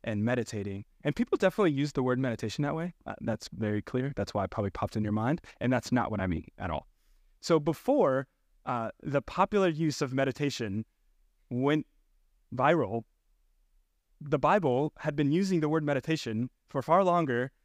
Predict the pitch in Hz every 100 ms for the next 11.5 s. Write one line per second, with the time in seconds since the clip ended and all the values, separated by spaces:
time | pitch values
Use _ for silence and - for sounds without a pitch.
0 | - 147 147 - 180 170 156 139 160 131
1 | 117 113 - 147 139 160 190 139 139 143
2 | 135 151 165 131 143 113 117 147 143 -
3 | 143 - 160 240 185 185 160 147 135 _
4 | - 196 208 175 165 185 - 147 170 170
5 | 156 165 175 131 123 - - 160 - 240
6 | 123 139 156 156 208 233 135 135 147 139
7 | 131 135 175 175 156 147 160 - 165 -
8 | 123 147 151 139 139 180 139 120 - _
9 | _ _ 156 147 139 _ - - 131 120
10 | - 208 226 - - 139 262 156 165 -
11 | 143 160 226 143 127